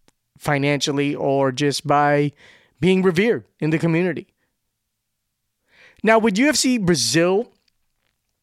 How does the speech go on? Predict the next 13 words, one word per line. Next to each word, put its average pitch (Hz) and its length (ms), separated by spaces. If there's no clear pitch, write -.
even 214 360
though 208 180
I 185 140
watched 156 460
it, 175 200
I 185 160
disagreed 147 680
about 131 300
pushing 131 300
forward 120 340
with 120 80
the 110 80
fights. - 460